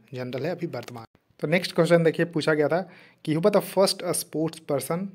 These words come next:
to have won the highest civilian award in India। तो सबसे पहले दोस्तों, आपको पता होना चाहिए कि हाईएस्ट सिविलियन अवार्ड भारत में कौन सा अवार्ड है। तो देखिए,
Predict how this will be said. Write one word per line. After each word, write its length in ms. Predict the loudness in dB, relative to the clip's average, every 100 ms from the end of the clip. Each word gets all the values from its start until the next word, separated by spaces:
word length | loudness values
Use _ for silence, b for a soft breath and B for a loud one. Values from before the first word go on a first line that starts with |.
| -8
to 100 | -4
have 220 | 0 0 0
won 220 | -2 0
the 120 | -2
highest 460 | 0 -2 0 -2 -6
civilian 440 | -6 -4 -2 -4 -4
award 280 | -4 -4
in 140 | -6 -8
India। 260 | -12 -14 -12
तो 120 | -6
सबसे 300 | -2 0 0
पहले 220 | 2 2
दोस्तों, 320 | 0 -2 -4
आपको 200 | -4 -4
पता 220 | -4 -2
होना 220 | -2 -4 -6
चाहिए 300 | -6 -6 -8 B B B B -8
कि 180 | -4 -4
हाईएस्ट 460 | 0 0 0 -2 -8
सिविलियन 420 | -8 -6 -2 -2
अवार्ड 320 | 0 0 0 -6
भारत 320 | -6 -4 -4 -4
में 100 | -8
कौन 260 | -6 -8 -6
सा 120 | -6
अवार्ड 300 | -8 -6 -8
है। 60 | -10
तो 480 | -14 _ -20 _ -6
देखिए, 320 | -2 0 0